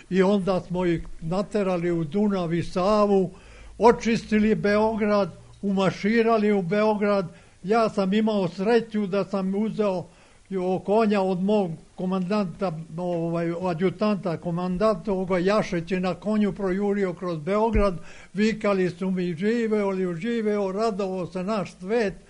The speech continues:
Nemci su već, bilo puno leševa po ulicama, a oni, što je bilo zdravo, to je bežalo ka Dunavu. Mnogo ih je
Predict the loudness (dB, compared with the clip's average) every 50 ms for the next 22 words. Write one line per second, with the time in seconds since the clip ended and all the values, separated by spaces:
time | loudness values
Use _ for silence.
0 | -20 -20 -20 -20 -20 -10 -6 -2 0 0 0 -2 -2 -4 -4 -4 -4 -4 -4 -4
1 | -2 -2 -2 -4 -4 -6 -12 -10 -4 -2 0 0 2 0 0 -2 -4 -2 -2 -2
2 | 0 -2 -4 -6 -8 -12 -14 -10 -8 -4 0 2 4 4 4 2 0 -2 -2 -2
3 | -2 -4 -4 -4 -6 -6 -4 -2 -2 0 0 0 -2 -2 -2 -2 -2 0 0 0
4 | -2 -2 -6 -8 -16 -20 -18 -18 -18 -14 -8 -4 -2 0 2 2 2 2 2 2
5 | 0 0 -2 -4 -8 -10 -10 -12 -14 -10 -4 -2 0 0 0 2 2 2 2 2
6 | 0 0 0 0 0 0 0 0 -2 -2 -2 -2 -2 -2 0 -2 -2 -2 -2 -2
7 | -4 -4 -4 -4 -6 -6 -6 -4 -2 -2 -2 0 0 0 0 0 0 -2 -2 -6
8 | -12 -14 -10 -6 -2 0 0 0 2 0 0 0 0 -2 -4 -2 -2 -2 -2